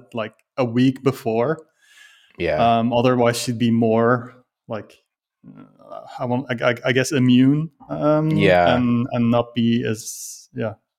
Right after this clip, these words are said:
Speaker 1: in a bad state as she is now.
Speaker 2: Mm-hmm.
Speaker 1: But yeah, we'll, we'll be fine. It's,
Speaker 2: Yeah.
Speaker 1: uh,
Speaker 2: I,
Speaker 1: it's
Speaker 2: I
Speaker 1: not
Speaker 2: know some
Speaker 1: really
Speaker 2: people that had that happen too, where they were, like, just gonna
Speaker 1: Mm-hmm.
Speaker 2: get their boost, and then they, they caught it
Speaker 1: <laughs>
Speaker 2: 'cause,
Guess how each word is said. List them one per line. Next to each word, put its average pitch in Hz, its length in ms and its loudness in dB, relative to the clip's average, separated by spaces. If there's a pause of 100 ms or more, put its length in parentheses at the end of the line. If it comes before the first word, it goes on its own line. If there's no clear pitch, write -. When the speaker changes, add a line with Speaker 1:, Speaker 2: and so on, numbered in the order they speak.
(120)
Speaker 1:
in 120 120 -6
a 113 40 -2
bad 113 260 2
state 117 300 -2
as 113 140 -6
she 113 100 -8
is 113 160 -6
now. 113 360 -8 (600)
Speaker 2:
Mm-hmm. 90 340 -6
Speaker 1:
But 170 400 2 (100)
yeah, 143 240 2 (360)
we'll, 147 580 -6 (600)
we'll 127 140 0
be 113 100 -4
fine. - 300 -16 (580)
It's, 76 300 -8
Speaker 2:
Yeah. 117 80 -6
Speaker 1:
uh, 82 120 -4
Speaker 2:
I, 98 120 2
Speaker 1:
it's 110 160 -4
Speaker 2:
I 104 60 0
Speaker 1:
not 120 80 2
Speaker 2:
know 120 140 2
some 117 160 -2
Speaker 1:
really 120 120 -2
Speaker 2:
people 107 180 -6
that 101 120 4
had 98 240 2
that 95 160 2
happen 95 320 -2
too, 87 220 -6
where 82 120 -2
they 80 120 -4
were, 78 140 -2
like, 78 300 -2
just 92 260 0
gonna 85 140 4
Speaker 1:
Mm-hmm. 135 120 4
Speaker 2:
get 82 220 0
their 87 100 0
boost, 85 460 -6 (160)
and 85 220 -4
then 78 460 -2
they, 80 120 0
they 85 320 -2
caught 76 320 0
it 127 220 2
Speaker 1:
<laughs> - 100 -16
Speaker 2:
'cause, 82 340 -2